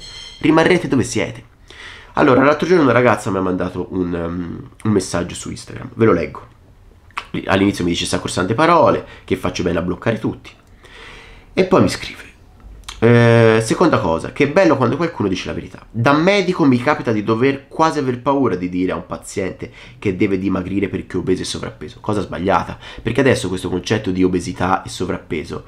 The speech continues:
viene considerato quasi normale. Ma invece, ragazzi, non è normale, ok? Per la vostra salute è meglio se,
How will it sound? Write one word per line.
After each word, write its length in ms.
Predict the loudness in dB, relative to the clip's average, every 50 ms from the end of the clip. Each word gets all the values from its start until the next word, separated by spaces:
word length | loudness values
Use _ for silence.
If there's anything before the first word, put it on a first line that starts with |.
| -20 -20 -20 -18 -8 0
viene 220 | 2 2 2 2
considerato 500 | 0 -2 -6 -2 0 2 2 2 2 2
quasi 200 | 0 0 0 0
normale. 580 | -2 -2 -2 -2 -2 -2 -2 -4 -6 -10 -14 -14
Ma 120 | -4 -2 -2
invece, 260 | 0 0 -2 -2 -4
ragazzi, 300 | -8 -10 -10 -12 -12 -8
non 160 | -8 -6 -4
è 60 | -4 -4
normale, 480 | -6 -6 -8 -8 -8 -8 -8 -10 -12
ok? 340 | -14 -10 -8 -6 -6 -6 -8 -10 -16 -20 -20 -20 -20 -20 -20 -20 -4
Per 80 | 0 2
la 60 | 2
vostra 260 | 4 2 0 0 -6
salute 480 | -4 0 0 2 2 0 0 -4 -6 -4
è 100 | -4 -4
meglio 340 | -2 0 0 0 0 -2 -6
se, 420 | -6 -4 -4 -4 -4 -6 -10 -16